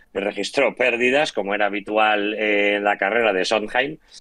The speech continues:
y obtuvo varios, eh, Tonys relevantes: mejor musical, dirección, letras, música, libreto y diseño escénico.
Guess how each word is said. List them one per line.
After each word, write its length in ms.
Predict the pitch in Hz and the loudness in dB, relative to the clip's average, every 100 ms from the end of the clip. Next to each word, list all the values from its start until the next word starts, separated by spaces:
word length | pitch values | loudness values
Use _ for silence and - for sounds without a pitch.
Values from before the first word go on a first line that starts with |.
| - _ | -20 _
y 140 | 143 156 | 2 2
obtuvo 440 | - 165 143 147 | 2 0 2 2
varios, 500 | 139 139 139 135 - | 2 2 2 0 0
eh, 280 | 123 107 101 | 0 0 0
Tonys 380 | 131 123 120 104 | 0 0 -2 -4
relevantes: 720 | 104 98 104 113 104 90 87 | -2 0 2 0 -2 -4 -2
mejor 260 | 98 117 | -2 0
musical, 540 | 117 110 95 104 110 104 | 0 -2 0 0 2 0
dirección, 720 | 101 98 - 104 107 104 104 | 0 0 2 2 4 2 2
letras, 480 | 110 107 107 101 104 | 2 0 0 0 0
música, 520 | 107 - 110 110 113 | 0 0 0 0 0
libreto 680 | 98 98 107 107 113 117 - | 0 0 0 0 0 -2 -2
y 240 | 127 131 | 0 2
diseño 420 | 113 104 113 107 | 2 0 0 0
escénico. 540 | 98 - 92 82 - | -4 -2 -4 -4 -14